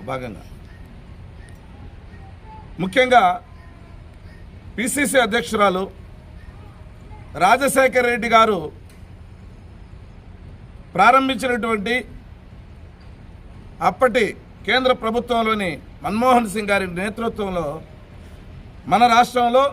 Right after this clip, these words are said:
పైలట్ ప్రాజెక్టుగా అనంతపురం జిల్లాలోని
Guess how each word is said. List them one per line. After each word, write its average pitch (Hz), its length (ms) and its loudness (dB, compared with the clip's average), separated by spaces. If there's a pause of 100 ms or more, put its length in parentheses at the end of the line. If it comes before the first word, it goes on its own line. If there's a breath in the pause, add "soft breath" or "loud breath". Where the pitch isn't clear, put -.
(800)
పైలట్ 247 400 2
ప్రాజెక్టుగా 226 560 2 (680)
అనంతపురం 247 600 2
జిల్లాలోని 214 420 -2